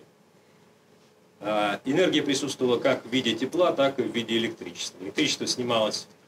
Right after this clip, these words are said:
с боковых, э, с трубчатых электродов установки и с катушки вокруг самой установки.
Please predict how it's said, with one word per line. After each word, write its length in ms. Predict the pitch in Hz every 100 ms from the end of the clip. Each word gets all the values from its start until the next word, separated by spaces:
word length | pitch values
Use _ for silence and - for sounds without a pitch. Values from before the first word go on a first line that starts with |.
| -
с 100 | -
боковых, 440 | - 123 139 196 196
э, 400 | 123 120 110 104
с 280 | 98 - -
трубчатых 420 | 156 160 - 151 147
электродов 480 | 151 139 135 123 123
установки 480 | 139 147 170 -
и 240 | 110 123 110
с 100 | -
катушки 720 | 127 120 160 151 - 117 - - _ -
вокруг 320 | 107 - -
самой 280 | - 117 117
установки. 300 | 110 101